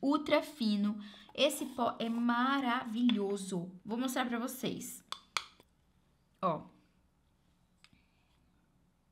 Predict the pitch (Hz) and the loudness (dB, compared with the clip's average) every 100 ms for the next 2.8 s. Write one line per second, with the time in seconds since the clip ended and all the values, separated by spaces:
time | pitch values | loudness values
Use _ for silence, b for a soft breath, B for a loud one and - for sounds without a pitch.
0 | _ _ _ _ _ _ _ _ _ _ | _ _ _ _ _ _ _ _ _ _
1 | _ _ _ _ _ _ _ _ _ _ | _ _ _ _ _ _ _ _ _ _
2 | _ - 277 294 349 294 294 160 | _ -8 -4 -2 0 0 4 2